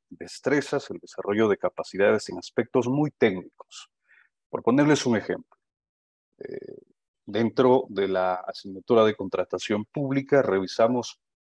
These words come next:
cómo se debe manejar el portal de compras públicas, que uno, que son uno de los nudos dentro de, del servicio público, dentro de los procesos de contratación, un nudo bastante crítico. El desconocimiento con respect-,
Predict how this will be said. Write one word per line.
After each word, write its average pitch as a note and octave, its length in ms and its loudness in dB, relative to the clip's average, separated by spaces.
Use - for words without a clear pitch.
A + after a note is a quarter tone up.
cómo C#3+ 260 2
se A#2 180 -6
debe A2+ 220 0
manejar A#2+ 560 -2
el A#2 100 -2
portal - 380 -8
de F2+ 80 -4
compras - 400 -8
públicas, B2 560 -4
que - 140 -6
uno, G2 360 0
que - 100 0
son A2+ 180 2
uno A#2 180 6
de G2+ 80 6
los F#2 240 -4
nudos A#2+ 640 2
dentro G2+ 460 2
de, F#2 560 -4
del - 140 -6
servicio G#2+ 480 0
público, B2+ 520 2
dentro F#2+ 240 0
de F#2 40 2
los F2+ 120 -4
procesos G#2+ 440 -4
de G2 100 0
contratación, G2 720 0
un A#2 220 2
nudo G#2+ 180 0
bastante F#2+ 480 -6
crítico. - 640 -14
El G#2 140 -4
desconocimiento G#2+ 800 0
con G2 140 -4
respect-, F2+ 360 -8